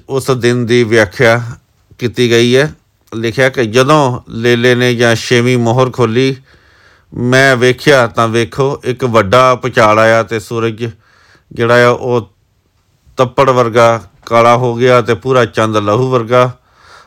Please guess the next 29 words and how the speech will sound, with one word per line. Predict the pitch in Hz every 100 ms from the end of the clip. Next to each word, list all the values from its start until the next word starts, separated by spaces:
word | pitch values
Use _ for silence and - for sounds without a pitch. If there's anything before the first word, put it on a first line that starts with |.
| -
ਅਤੇ | 110
ਆਕਾਸ਼ | 127 107 127 131
ਦੇ | 123
ਤਾਰੇ | 95 120 120 123
ਅੰਜੀਰ | 117 117 110 120
ਵਾਂਗ | 113 110 110 110 110 107 _ _ _
ਧਰਤੀ | - 107 110
ਉੱਤੇ | 123 104 101
ਡਿੱਗ | 92 117 127
ਪਏ। | 120 120 120 117 _ _ _ _ _ _ _
ਤੂਫਾਨ | 117 127 120 120 117 117 - _ _ _ _ _ -
ਨਾਲ | 123 120 117 117
ਹਿੱਲਣ | 117 117 113 120 117
ਅਤੇ | 117 117 113
ਰੁੱਖ | 101 113 123 -
ਆਪਣਾ | 113 95 117 113 113
ਸਰਦੀਆਂ | - 120 104 113 117
ਦਾ | 107 110
ਫਲ | 104 110 104 98 _ _ _ _ _
ਛੱਡਦਾ | - 131 98 104 101
ਹੈ। | 98 69
ਆਕਾਸ਼ | 104 123 123 127 127
ਇੱਕ | 127
ਪੋਥੀ | 107 - 123 123 135
ਵਾਂਗ | 123 113
ਅਲੋਪ | 113 113 120 110
ਹੋ | 110 107
ਗਿਆ | 110 104 101
ਹੈ, | 98 90 90